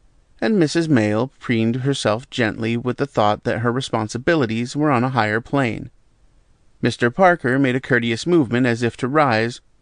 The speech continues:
and remained seated as the cook rustled out. Miss Baker sighed again as she contemplated the long conversation that might take place between the two ladies upstairs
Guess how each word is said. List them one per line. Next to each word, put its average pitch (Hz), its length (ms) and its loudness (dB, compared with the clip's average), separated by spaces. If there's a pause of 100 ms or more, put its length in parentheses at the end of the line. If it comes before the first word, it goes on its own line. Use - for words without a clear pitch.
and 170 120 0
remained 123 340 2
seated 120 340 -2
as 117 140 0
the 135 100 -4
cook - 240 0
rustled 113 320 -2
out. 117 280 2 (1000)
Miss 190 240 0
Baker 127 460 0
sighed 113 420 0
again 123 640 -2
as 117 160 -6
she 135 160 -4
contemplated 120 640 -2
the 135 80 0
long 113 280 0
conversation 113 720 -2
that 117 120 2
might 107 260 -2
take - 240 -4
place 131 260 -2
between 117 360 -4
the 113 100 -2
two 139 220 0
ladies 113 380 0
upstairs 123 640 0